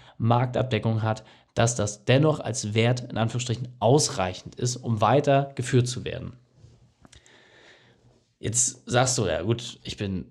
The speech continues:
weder im Startup-Umfeld, noch bin ich Designer. Was soll ich jetzt damit? Also wann, wann ist denn jetzt ein guter Punkt?“ Und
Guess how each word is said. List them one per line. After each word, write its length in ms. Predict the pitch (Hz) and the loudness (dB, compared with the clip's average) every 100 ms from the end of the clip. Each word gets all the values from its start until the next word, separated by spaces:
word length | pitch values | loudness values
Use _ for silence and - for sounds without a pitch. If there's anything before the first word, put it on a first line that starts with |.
| _ | _
weder 300 | 101 120 113 | 0 4 6
im 100 | 113 | 4
Startup-Umfeld, 1000 | - 110 127 - 156 - 180 202 - - | 4 4 4 4 2 4 4 4 0 -6
noch 440 | 113 127 131 120 - | 2 4 6 4 2
bin 160 | 120 | 2
ich 120 | 117 | 2
Designer. 760 | 123 107 101 127 165 180 - - - _ | 0 2 2 2 2 2 -2 -10 -20 _
Was 240 | 151 117 | -16 -4
soll 140 | 156 220 | 2 2
ich 120 | 95 | 0
jetzt 220 | 90 - | -6 -8
damit? 220 | 80 64 | -10 -10
Also 380 | 92 104 104 101 | -6 -4 -4 0
wann, 320 | 113 143 127 | 4 6 6
wann 80 | 117 | 6
ist 160 | 165 - | 4 4
denn 140 | 226 | 2
jetzt 160 | 104 - | 0 -6
ein 80 | 95 | -12
guter 180 | 65 | -14
Punkt?“ 360 | - - 87 - | -16 -14 -16 -14
Und 280 | 92 98 | -12 -12